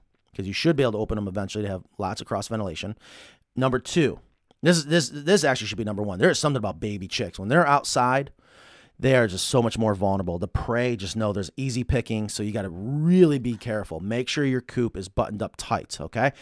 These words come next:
Make sure you can close up all the windows. And bring, you know, you were just asking me about the heat plate, and I can't remember what we used last time, but we love when you use a heat plate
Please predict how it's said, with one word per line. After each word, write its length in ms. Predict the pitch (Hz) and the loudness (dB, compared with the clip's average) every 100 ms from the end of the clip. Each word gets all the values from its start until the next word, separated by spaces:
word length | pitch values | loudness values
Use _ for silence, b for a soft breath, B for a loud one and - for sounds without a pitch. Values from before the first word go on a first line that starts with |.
| B B | B B
Make 220 | 110 123 | -2 0
sure 160 | - 143 | 2 2
you 80 | |
can 80 | 139 | 2
close 260 | 127 127 120 | 2 2 2
up 160 | 123 | 2
all 160 | 113 117 | 4 4
the 80 | 127 | 4
windows. 520 | 113 110 104 104 101 - B B B B - | 2 0 0 0 -2 -8 B B B B 0
And 560 | 170 165 135 123 117 - b b b b b b b b b _ - | 4 4 4 2 -4 -10 b b b b b b b b b _ -12
bring, 500 | 113 135 196 277 190 | 2 6 6 4 4
you 100 | 185 | 6
know, 200 | 160 - | 4 2
you 160 | 175 226 | 2 4
were 100 | 311 | 4
just 160 | 226 | 0
asking 280 | 165 156 156 | 0 0 0
me 120 | 139 127 | -4 -2
about 240 | 131 120 | 0 -2
the 60 | 113 | -2
heat 200 | 220 - | -6 -4
plate, 260 | - 107 104 | -4 -4 -4
and 40 | 123 | -4
I 40 | |
can't 140 | 214 | 0
remember 200 | 180 147 | 2 2
what 280 | 127 123 135 | 0 0 0
we 100 | 131 | 0
used 280 | 131 123 120 | 2 2 2
last 300 | 117 107 - | 0 -2 -2
time, 280 | 127 110 107 | -2 0 0
but 80 | 107 | -2
we 280 | 110 165 202 | 2 4 4
love 640 | 160 143 139 120 104 - | 4 6 6 6 2 -4
when 420 | 120 120 120 117 117 | -4 0 0 0 -2
you 80 | |
use 320 | 117 123 123 107 | -2 0 0 -2
a 60 | |
heat 280 | 104 143 139 | -8 -10 -10
plate 480 | - 107 101 - | -6 -6 -6 -10